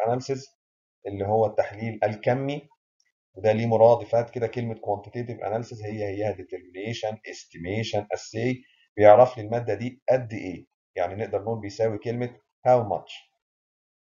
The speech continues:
يبقى الكواليتيتيف هي إيه، الكوانتيتيف قد إيه.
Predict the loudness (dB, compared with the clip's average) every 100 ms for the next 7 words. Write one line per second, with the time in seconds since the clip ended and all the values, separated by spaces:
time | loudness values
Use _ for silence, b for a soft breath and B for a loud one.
0 | -20 -2 -2 0 -2 -2 -8 -10 -12 -10
1 | -4 -4 -2 -6 -8 -12 -4 0 0 -2
2 | _ -8 -8 -12 -14 _ _ 0 0 -10
3 | -10 -14